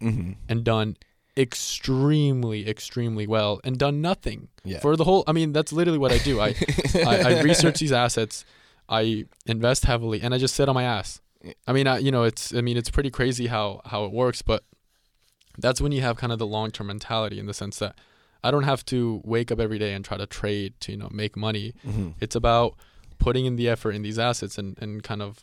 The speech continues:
Speaker 2: focusing on the long-term gain.
Speaker 1: Yeah.
Speaker 2: Uh,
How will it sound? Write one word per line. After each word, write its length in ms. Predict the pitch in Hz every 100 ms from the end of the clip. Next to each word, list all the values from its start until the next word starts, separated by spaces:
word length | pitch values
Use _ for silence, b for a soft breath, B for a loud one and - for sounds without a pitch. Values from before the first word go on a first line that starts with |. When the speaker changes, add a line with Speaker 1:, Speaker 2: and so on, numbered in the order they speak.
| -
Speaker 2:
focusing 520 | - 117 117 113 107
on 80 | 101
the 60 |
long-term 480 | 113 170 190 - 92
gain. 160 | 92 69 - - b b b b -
Speaker 1:
Yeah. 240 | 98 98
Speaker 2:
Uh, 280 | 101 101